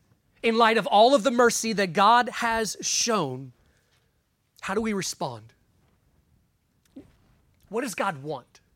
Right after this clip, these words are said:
What's the response that is fitting for what God has accomplished? Well, the, the answer is he wants a lot,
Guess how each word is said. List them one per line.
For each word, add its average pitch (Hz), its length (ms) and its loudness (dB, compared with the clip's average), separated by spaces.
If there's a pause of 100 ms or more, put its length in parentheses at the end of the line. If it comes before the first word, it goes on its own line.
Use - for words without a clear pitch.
(1200)
What's 208 320 0
the 285 140 -2
response - 1000 -4 (360)
that 202 200 -2
is 175 220 -6
fitting 151 640 -6 (200)
for 220 160 0
what 185 380 0
God 208 220 2
has 185 280 -4
accomplished? 170 720 -4
Well, 190 100 0
the, 196 200 -4 (380)
the 185 160 -4
answer 247 220 -2
is 240 120 -2
he 254 80 -2
wants 233 260 0
a 262 40 -6
lot, 277 300 -6